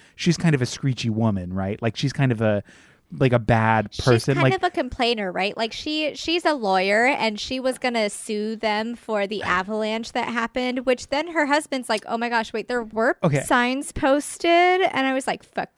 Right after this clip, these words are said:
Speaker 2: you."
Speaker 1: So, so,
Speaker 2: Fuck
Speaker 1: and that's the
Speaker 2: you.
Speaker 1: thing is, is they make her, because by softening him and heightening her, they make us in a misogynist envi-, like a, like an, in, in, in,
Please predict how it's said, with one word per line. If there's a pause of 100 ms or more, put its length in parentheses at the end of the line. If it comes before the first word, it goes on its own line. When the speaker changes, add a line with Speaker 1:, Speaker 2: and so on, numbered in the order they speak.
Speaker 2:
you." (220)
Speaker 1:
So,
so,
Speaker 2:
Fuck
Speaker 1:
and
that's
the
Speaker 2:
you.
Speaker 1:
thing
is, (260)
is
they
make
her,
because
by
softening
him (340)
and
heightening
her, (340)
they
make (100)
us (240)
in
a
misogynist (480)
envi-,
like
a, (260)
like
an,
in,
in,
in,